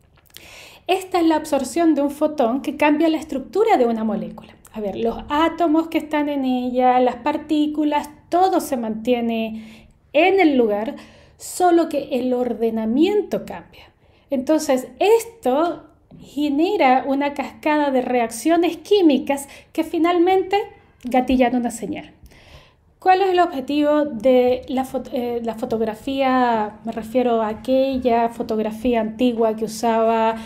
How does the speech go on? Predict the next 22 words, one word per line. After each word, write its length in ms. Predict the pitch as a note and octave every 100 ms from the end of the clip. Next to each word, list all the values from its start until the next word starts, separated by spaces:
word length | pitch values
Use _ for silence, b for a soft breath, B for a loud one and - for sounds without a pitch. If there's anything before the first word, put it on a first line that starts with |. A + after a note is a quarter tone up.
| B B -
eh, 640 | A#3+ A#3 A3+ A3+ A3 A3 A3+
la 160 | A3+
plaquita 680 | A#3+ A3 B3 B3+ A#3 A#3 A3+
fotográfica, 800 | A3+ B3 A#3 B3+ A#3+ G#3 - - -
que 80 | A3+
en 60 |
el 120 | A3 -
caso 260 | B3 C#4
de 60 | B3
nosotros 360 | A#3 B3 C4 B3
usamos 800 | A#3 B3+ B3 A#3+ A#3+ A3+ A3 A#3
en 140 | A3+
algún 220 | A3+ A#3+
momento, 260 | A#3+ B3 A#3+
ustedes 260 | A#3+ A#3+
se-, 140 | B3+ C#4
deben 240 | B3+ B3+
ser 180 | B3 B3
muy 140 | B3+
jóvenes 380 | B3+ F#4 D4 D#4
para 200 | D#4 D#4
ello, 220 | G#3+ C#4